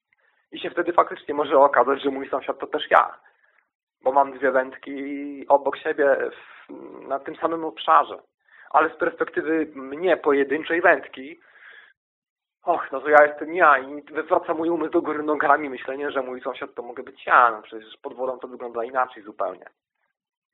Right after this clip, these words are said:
Hmm. Tak, taką sobie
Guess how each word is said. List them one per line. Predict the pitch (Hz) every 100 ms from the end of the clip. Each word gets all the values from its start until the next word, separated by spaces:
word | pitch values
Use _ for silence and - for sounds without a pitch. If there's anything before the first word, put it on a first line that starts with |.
| _ _ _ _
Hmm. | 113 92 _ _ _ _ _ _ _ -
Tak, | 202 - -
taką | - 180 180
sobie | 180 165